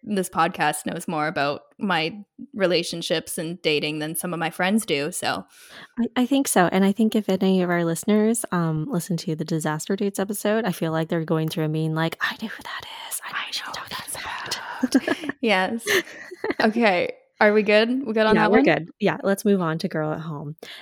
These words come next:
Speaker 2: Every club in the world needs to play this song.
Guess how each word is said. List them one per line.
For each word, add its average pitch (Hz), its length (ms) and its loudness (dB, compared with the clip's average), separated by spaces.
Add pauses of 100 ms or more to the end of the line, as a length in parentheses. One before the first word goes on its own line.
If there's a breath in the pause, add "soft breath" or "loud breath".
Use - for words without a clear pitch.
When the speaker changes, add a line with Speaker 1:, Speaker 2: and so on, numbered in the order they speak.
(120)
Speaker 2:
Every 214 240 10
club 190 420 -2 (540)
in 190 100 6
the 175 80 6
world 160 360 2 (220)
needs 160 160 -4
to - 60 -12
play 156 160 -4
this 147 160 -4
song. 147 260 -6